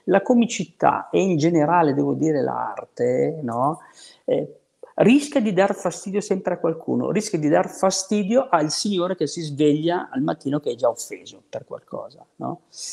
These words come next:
Però questa è una bellissima, straordinaria battuta, ed è così. Però te ne dico un'altra, no? Che mi ha fatto molto riflettere. Tre, quattro anni fa,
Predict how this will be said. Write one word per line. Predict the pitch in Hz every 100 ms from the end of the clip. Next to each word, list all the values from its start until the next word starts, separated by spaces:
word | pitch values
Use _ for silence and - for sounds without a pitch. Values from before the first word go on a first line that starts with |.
| - - - - - _ -
Però | 277 262 -
questa | - 240 -
è | 151
una | 135
bellissima, | 147 151 170 185 - 196
straordinaria | 185 135 135 135 139 143 156
battuta, | 139 127 - 107 92 - 98 -
ed | 113
è | 117 120
così. | - 117 120 113 - _ _ -
Però | 262 240 254 294 320 - - -
te | -
ne | 180 180
dico | 202 240 185
un'altra, | 160 151 127 117 131 131 - 180 220 220
no? | 143 143 180 220 - _ _ _
Che | - 147
mi | 160
ha |
fatto | 165 - 165
molto | 160 208 226 170
riflettere. | 156 - 120 117 - 113 -
Tre, | - 208
quattro | 185 - 139
anni | 139
fa, | 139 - 139 131